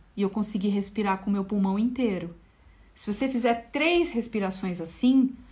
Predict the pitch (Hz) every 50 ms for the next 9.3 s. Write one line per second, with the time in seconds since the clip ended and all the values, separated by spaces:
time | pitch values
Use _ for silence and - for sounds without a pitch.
0 | - - - - - - - - - - - - - - - - - _ - _
1 | _ - 170 175 185 214 262 277 277 311 339 349 349 - - - - - - -
2 | - 196 202 196 185 190 - 226 220 214 202 185 175 190 196 214 285 - - -
3 | - 427 359 311 330 320 - - - 247 214 214 254 269 - - - - - -
4 | - - - - - _ _ - - - - - - - - - - - - -
5 | - - 208 233 247 247 - 302 359 415 - 370 - - 240 226 233 233 233 -
6 | 202 190 190 - 185 175 - - 170 - - 170 165 170 190 226 220 202 - -
7 | - - 220 180 170 165 185 214 208 - 160 147 - - - - - 180 175 202
8 | 240 247 226 180 165 - - - - - - - - - 220 - - - - -
9 | 202 180 165 147 147